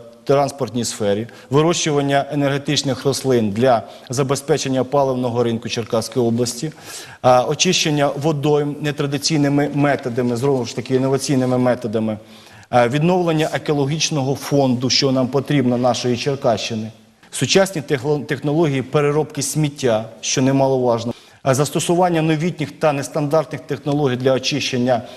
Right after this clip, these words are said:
а, стічних вод, ефективні способи залучення, е, в тому числі інвесторів інвестицій. Це безпосередньо ефективні прогна-,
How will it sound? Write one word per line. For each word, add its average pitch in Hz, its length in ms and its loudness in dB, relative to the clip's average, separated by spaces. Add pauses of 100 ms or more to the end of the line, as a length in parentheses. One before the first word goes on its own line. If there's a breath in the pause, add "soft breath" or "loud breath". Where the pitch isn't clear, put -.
(260 loud breath)
а, 120 340 4
стічних 156 580 -2
вод, 117 280 -2 (360 loud breath)
ефективні 170 540 2
способи 165 500 -2
залучення, 151 680 2 (260 loud breath)
е, 147 160 4
в 131 80 -4
тому 165 260 0
числі 160 340 -2
інвесторів 143 520 0
інвестицій. 139 640 -2 (380 loud breath)
Це 196 280 2
безпосередньо 165 640 0
ефективні 151 420 -2
прогна-, 143 400 0